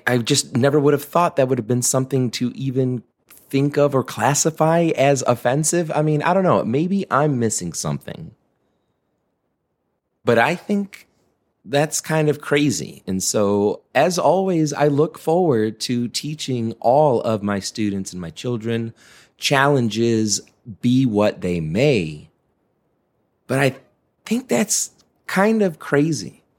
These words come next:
I mean, it's bad enough the last three years they've been going after me because they don't like that I'm conservative. They don't like that I'm Catholic. They don't <laughs> like that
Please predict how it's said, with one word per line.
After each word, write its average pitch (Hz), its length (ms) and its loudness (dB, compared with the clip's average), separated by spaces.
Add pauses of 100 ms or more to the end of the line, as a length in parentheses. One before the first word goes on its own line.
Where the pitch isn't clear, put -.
I 104 120 0
mean, 120 140 0
it's 120 140 -4
bad 196 280 2
enough 175 300 0
the 131 80 -2
last 120 360 0
three 117 200 0
years 123 360 0
they've 95 160 -2
been 101 100 0
going 107 300 4
after 117 320 2
me 95 160 0
because 87 380 -6
they 101 100 0
don't 101 160 -2
like 95 280 -2
that 98 120 -2
I'm 92 140 0
conservative. 101 800 0 (380)
They 98 120 2
don't 98 200 2
like 95 360 2
that 85 160 -4
I'm 80 220 -2
Catholic. 104 680 -4 (300)
They 98 160 2
don't 101 260 2
<laughs> - 0 -
like 104 440 0
that 90 400 0